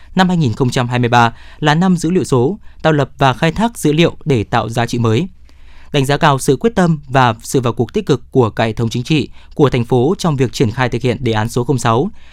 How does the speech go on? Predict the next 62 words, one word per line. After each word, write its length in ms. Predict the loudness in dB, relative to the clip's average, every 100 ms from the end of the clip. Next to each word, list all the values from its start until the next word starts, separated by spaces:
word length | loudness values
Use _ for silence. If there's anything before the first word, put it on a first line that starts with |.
| -4
nhất 180 | -2 2
là 140 | 2
các 140 | 2 0
nội 140 | 0
dung 180 | 0 0
báo 120 | 0
cáo 200 | 0 -2
tham 180 | 0 0
luận 180 | 0 0 -4
tại 100 | -4
hội 120 | 0
nghị, 220 | 2 2 -2 -18 -20 -2
Trung 180 | 0 2
tướng 220 | 2 2
Nguyễn 160 | 0 0
Duy 140 | 0
Ngọc, 260 | 2 0 -2 -16 0
Thứ 140 | 0
trưởng 260 | 4 2 2
Bộ 100 | 0
Công 180 | 0 0
an 120 | 0
mong 100 | 0
muốn 260 | 2 2 0 -6 -8
Hà 120 | 0
Nội 180 | 2 2
tiếp 140 | 0 -2
tục 120 | -2 0
đẩy 140 | 0
nhanh 220 | 2 0
số 200 | 2 0
hóa 160 | 0 -2
dữ 120 | 0
liệu, 240 | 2 0 -2 -14 -4
đảm 160 | 0 2
bảo 240 | 2 2 0
đúng, 340 | 2 2 -2 -4
đủ, 220 | 2 2 2
sạch 260 | -2 -2 -2 -6 -10 0
và 120 | 2
tăng 200 | 2 0
cường 180 | 2 2
công 160 | 0
tác 180 | -2 0
tuyên 120 | 0
truyền. 260 | 2 2 2 -2 -18 -20 -20 -12
Phát 180 | 0 2
biểu 120 | 4
kết 120 | 2 2
luận 140 | 0
hội 140 | 0
nghị, 220 | 2 2 0 -10 -6
Chủ 120 | 0
tịch 140 | 0 2
Ủy 100 | 0
ban 160 | 2
Nhân 100 | 2
dân 160 | 2 0
thành 160 | 0 0
phố 260 | 2 2
nhấn 140 | 0 0
mạnh 180 | 0